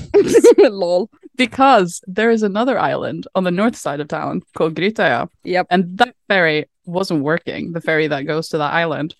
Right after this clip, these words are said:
Speaker 1: So they took the ferry that goes to your cabin island and moved it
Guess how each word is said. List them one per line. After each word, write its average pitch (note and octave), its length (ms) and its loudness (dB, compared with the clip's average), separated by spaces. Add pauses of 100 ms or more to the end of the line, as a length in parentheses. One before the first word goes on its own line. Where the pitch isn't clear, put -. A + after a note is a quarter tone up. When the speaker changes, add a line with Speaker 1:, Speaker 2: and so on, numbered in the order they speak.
(120)
Speaker 1:
So - 180 0
they F#3+ 160 0
took A#3 320 0
the A#3 120 0
ferry F3+ 380 2
that D#3 180 -2
goes F3+ 260 -4
to E3 180 -4
your F3+ 300 2
cabin D#3+ 360 0
island C#3 480 -4
and D#3+ 200 -2
moved F3+ 320 0
it C#3+ 200 -2